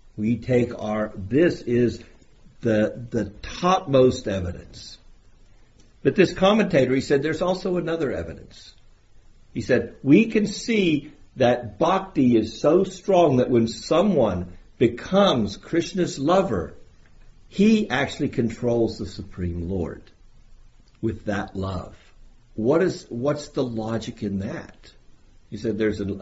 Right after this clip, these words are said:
a specific logic we, we can employ to arrive at that conclusion, because we can see that by evidence and by Puranic stories that this actually happens,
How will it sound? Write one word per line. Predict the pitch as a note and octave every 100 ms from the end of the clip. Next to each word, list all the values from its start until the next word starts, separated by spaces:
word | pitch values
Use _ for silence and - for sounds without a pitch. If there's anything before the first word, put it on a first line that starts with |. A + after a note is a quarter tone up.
| G#2+ -
a | G#2+
specific | - A2 - D#3 D#3 D3+
logic | A#2 G#2+ A2 G#2+ F#2 -
we, | F2+ F2 -
we | - A2 G2+
can | G2+
employ | F2+ E2 - A2+ A2+ G2 - F2 - - _ _ -
to | - G#2
arrive | F#2+ G#2 A2+ G#2
at | F2+ F#2+
that | E2+ -
conclusion, | G2+ F#2 A#2+ B2 G#2 F#2
because | G2+ - A#2 C3
we | A#2
can | - A#2
see | G#2 - F#3+ F#3+
that | B2 G#2 - -
by | G2+ A2+ A2+
evidence | - D#3 E3+ G#2 F2+ G#2 - - - - - - - A#2
and | A#2
by | G#2+ G#2+ G2 F#2 - - _ _ - _ _
Puranic | - A2+ B2+ C#3+ C3 -
stories | - C3 A2+ A2 C3+ D#3 -
that | C#3 B2+
this | C#3+ C#3
actually | C#3 C3 - C3+ C3
happens, | F3+ G3+ - - - -